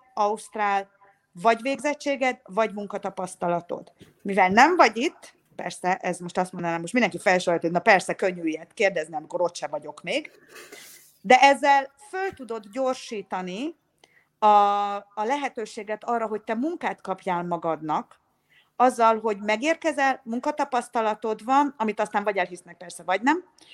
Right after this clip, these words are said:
de ha már látja azt, hogy van egy ausztrál végzettséged, egy háromnapos barista végzettséged, be fog hívni interjúra.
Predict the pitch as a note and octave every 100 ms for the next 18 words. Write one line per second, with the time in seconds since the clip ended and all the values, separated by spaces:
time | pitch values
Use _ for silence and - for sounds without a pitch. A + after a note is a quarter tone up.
0 | - - - - A#3+ A#3 A#3+ E4 G4+ E4+
1 | D#4 D4+ C4+ C4+ B3 C4+ B3 - B3+ B3+
2 | A#3+ G#3 G#3+ G3 F#3 F#3 - E3+ E3 G3+
3 | A3 G#3+ A#3 C#4+ A#3 G3 G3+ F#3 G#3+ G#3+
4 | - G3 G3+ G#3+ A3+ A3 A3+ D4 C#4 A3
5 | G#3 G#3+ G3 F3+ F3+ F#3+ F3 F#3+ F3 -